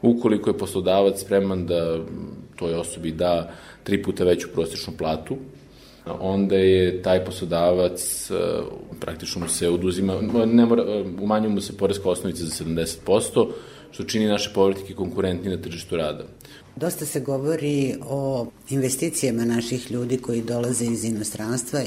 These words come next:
Speaker 2: i o situaciji da nisu baš u ravnopravnoj poziciji sa stranim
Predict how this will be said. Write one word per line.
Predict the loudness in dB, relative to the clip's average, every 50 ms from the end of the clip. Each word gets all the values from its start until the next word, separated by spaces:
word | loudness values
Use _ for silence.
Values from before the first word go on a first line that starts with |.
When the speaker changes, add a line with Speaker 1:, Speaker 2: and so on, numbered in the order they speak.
| -4 -4
Speaker 2:
i | -4 -4 -2
o | -2 -4 -4
situaciji | -4 -4 -4 -4 -4 -4 -4 -2 0 0 0
da | 2 2 2
nisu | 4 4 4 4 2 0 -2 -2
baš | 0 0 0 0 0 -2 -2
u | 0
ravnopravnoj | 2 2 2 2 2 0 -2 -2 -4 -4 -4 -4
poziciji | -4 -2 -2 -2 0 0 0 -2 -2 -2 -4 -4
sa | -2 -2 -4 -4
stranim | -4 -2 -2 0 0 2 0 0 -2